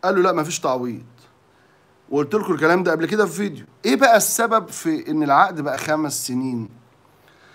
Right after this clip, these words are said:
السبب إن العقد بقى خمس سنين هو تعويضه عن الإعلانات وزيادة المبالغ المادية سنويًا. خد يا سيدي،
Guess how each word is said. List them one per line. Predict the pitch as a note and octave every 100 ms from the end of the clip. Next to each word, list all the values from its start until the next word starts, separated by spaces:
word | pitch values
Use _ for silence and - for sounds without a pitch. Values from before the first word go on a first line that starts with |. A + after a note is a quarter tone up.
| _ -
السبب | D#4 - B3+ D#4
إن | B3+
العقد | A3+ G#3 A3 B3 G3+
بقى | F3+
خمس | G#3 A#3 G#3+ -
سنين | F3 F#3+ B3 B3 B3 - _ _ _ _ _ _ _ _ _ -
هو | C3 D#3
تعويضه | E3+ E3+ E3 A#3 A3 F3+
عن | E3+ D#3+
الإعلانات | D3 D3+ D3 D#3+ G#3 G#3+ - _ _ _ _ -
وزيادة | D#3 C#3+ F3 A3+ G#3+ F3+
المبالغ | D#3+ D#3+ G3+ G3 E3
المادية | D3+ D3 F#3+ F#3
سنويًا. | E3 D3 C#3+ C3+ A#2+ B2+ - _
خد | - G3+ E3+
يا |
سيدي، | C3+ B2